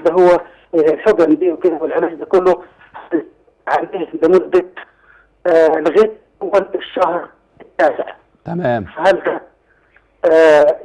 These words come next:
Speaker 1: نستمر عليه برضه لغاية الشهر التاسع؟
Speaker 2: حاضر.
Speaker 1: آه، ولا، آه، حاجة دي. طب هل دي مثلًا،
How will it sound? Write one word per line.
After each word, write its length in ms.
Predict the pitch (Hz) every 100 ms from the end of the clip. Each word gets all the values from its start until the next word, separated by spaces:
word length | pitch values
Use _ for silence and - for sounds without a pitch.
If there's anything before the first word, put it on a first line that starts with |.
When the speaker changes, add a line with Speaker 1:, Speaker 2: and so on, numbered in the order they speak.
| - 175 156
Speaker 1:
نستمر 540 | 170 - - 170 175 143
عليه 400 | 151 165 175 - _ -
برضه 280 | 160 - -
لغاية 220 | 175 170
الشهر 240 | - 165
التاسع؟ 500 | 156 - 185 170 160 - _ _ _ _ _ _ _ _ _ _
Speaker 2:
حاضر. 320 | - 95 82 _ _ _ _ 175
Speaker 1:
آه، 840 | 160 156 156 151 151 139 147 - - _ _ _ _ -
ولا، 540 | 156 180 180 175 170 - _ _ _ 170
آه، 180 | 156
حاجة 320 | 143 160 151 147
دي. 180 | 135 - - -
طب 160 | 180 175 185
هل 160 | 208
دي 240 | 175 202 185
مثلًا، 440 | 202 - 165 151